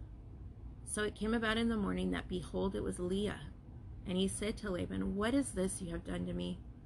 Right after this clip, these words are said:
Was it not for Rachel that I served with you? Why then have you deceived me?"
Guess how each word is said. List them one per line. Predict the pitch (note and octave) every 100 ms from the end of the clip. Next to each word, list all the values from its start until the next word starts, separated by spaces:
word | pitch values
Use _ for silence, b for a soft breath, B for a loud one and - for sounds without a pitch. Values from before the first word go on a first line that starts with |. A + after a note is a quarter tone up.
| B B
Was | A3 G#3
it | A3+
not | A3 A3+
for | A#3
Rachel | G3+ G3 G#3 - B3+
that | C4
I | B3
served | A#3 - G3+ G3+
with | A3+ -
you? | A#3+ B3 - - - - -
Why | A#3+ B3+
then | G#3 G#3
have | F#3 F3+
you | F3 E3+
deceived | D#3+ - F#3 F3+ F3
me?" | E3 F3